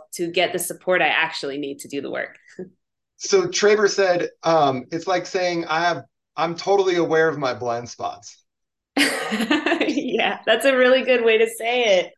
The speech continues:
Speaker 1: Oh,
Speaker 2: Like,
Speaker 1: man, it's a great
Speaker 2: by
Speaker 1: way to say it.
Speaker 2: definition, you're not, you cannot be aware of your blind spots.
Speaker 1: It's a great way to say it.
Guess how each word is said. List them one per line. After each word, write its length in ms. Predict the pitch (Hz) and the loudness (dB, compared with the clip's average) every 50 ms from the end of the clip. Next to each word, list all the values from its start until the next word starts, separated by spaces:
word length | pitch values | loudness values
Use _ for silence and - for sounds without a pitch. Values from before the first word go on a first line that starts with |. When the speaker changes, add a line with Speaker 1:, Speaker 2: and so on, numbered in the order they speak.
| _ _ _ _ _ _ _ _ _ _ _ _ _ | _ _ _ _ _ _ _ _ _ _ _ _ _
Speaker 1:
Oh, 120 | - 101 | -4 0
Speaker 2:
Like, 180 | 101 170 170 170 | 2 2 2 2
Speaker 1:
man, 80 | 175 - | 0 -4
it's 560 | _ - - - 156 - _ _ _ _ - | _ -16 -20 -20 -20 -20 _ _ _ _ -6
a 40 | 185 | 0
great 40 | |
Speaker 2:
by 120 | 196 202 220 | 2 4 4
Speaker 1:
way 60 | 233 | 4
to 40 | - | 4
say 80 | - 226 | 2 2
it. 20 | 233 | 2
Speaker 2:
definition, 680 | 226 214 202 233 262 - - 180 170 180 190 - - - _ _ | 2 2 0 2 2 2 0 -2 -4 -6 -10 -12 -16 -20 _ _
you're 320 | - 175 202 202 202 202 190 | -8 0 4 6 8 8 8
not, 380 | 190 208 226 233 233 - 220 | 6 4 4 4 2 0 -4
you 100 | 202 202 | -8 -8
cannot 640 | - - - 208 233 233 226 214 208 214 240 240 - | -8 -6 -2 -2 0 0 0 0 0 0 0 0 -2
be 140 | - 202 196 | -2 -2 -2
aware 340 | 190 175 170 175 180 180 175 | -2 -2 -2 -4 -4 -4 -6
of 80 | 175 | -6
your 140 | 180 185 175 | -6 -6 -6
blind 320 | 170 170 190 233 294 285 - | -4 -4 -4 -4 -6 -8 -10
spots. 500 | - - - - - - - - - _ _ _ _ _ | -10 -10 -10 -10 -10 -14 -20 -20 -20 _ _ _ _ _
Speaker 1:
It's 80 | - 170 | -18 -14
a 20 | |
great 180 | - 151 156 165 | -12 -10 -10 -8
way 100 | 120 - | -8 -8
to 80 | - - | -10 -10
say 160 | - - - | -12 -14 -14
it. 220 | - - - - | -14 -14 -14 -18